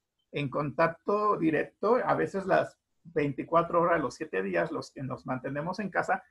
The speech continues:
con, eh, nuestra configuración familiar e incluso hasta con quienes no son de nuestra familia. Entonces,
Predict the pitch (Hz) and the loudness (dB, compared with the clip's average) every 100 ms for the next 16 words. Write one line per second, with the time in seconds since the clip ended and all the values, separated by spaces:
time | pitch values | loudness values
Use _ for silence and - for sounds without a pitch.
0 | _ _ _ 175 175 240 240 - _ 123 | _ _ _ 6 6 4 -4 -10 _ -6
1 | 127 131 127 127 - 135 131 127 135 131 | -2 -2 -2 -4 -2 2 2 2 -4 -2
2 | 127 123 143 143 151 147 135 135 135 165 | -2 -2 -4 -2 -2 0 0 4 4 2
3 | - 131 127 127 151 214 190 - 131 - | -2 -6 -6 -6 -6 0 0 -2 -8 -8
4 | - - _ _ - 127 123 127 143 165 | -10 -10 _ _ -6 -4 -2 -2 -2 -2
5 | 147 143 131 151 165 220 262 151 - _ | -4 -4 -4 -4 0 2 2 2 -4 _
6 | _ _ _ _ 151 139 190 | _ _ _ _ -6 0 2